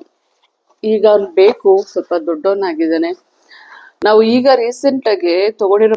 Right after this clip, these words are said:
ಬಟ್ಟೆ ಎಲ್ಲ already ಚಿಕ್ಕದಾಗಿ ಹೋಗಿದೆ ಶರ್ಟ್ ಎಲ್ಲ ಗೈಸ್. So ಮಕ್ಳು ಎಷ್ಟೆಷ್ಟ್ ಬೇಗ ಬೆಳಿತಾರೋ ಗೊತ್ತಿಲ್ಲ.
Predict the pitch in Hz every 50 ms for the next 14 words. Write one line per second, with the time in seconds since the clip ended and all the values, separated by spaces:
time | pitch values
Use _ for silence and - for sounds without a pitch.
0 | - 196 - - 208 220 214 196 190 196 202 262 - - - 226 - - - 240
1 | 262 240 202 180 185 165 175 170 175 175 - - 185 175 180 180 180 180 180 165
2 | 160 147 151 156 156 - - _ _ _ _ _ _ _ _ - - - 196 175
3 | 185 349 - - 220 214 196 196 - 190 185 - 165 175 190 190 196 185 180 180
4 | 175 - 180 180 180 156 160 165 - - 175 196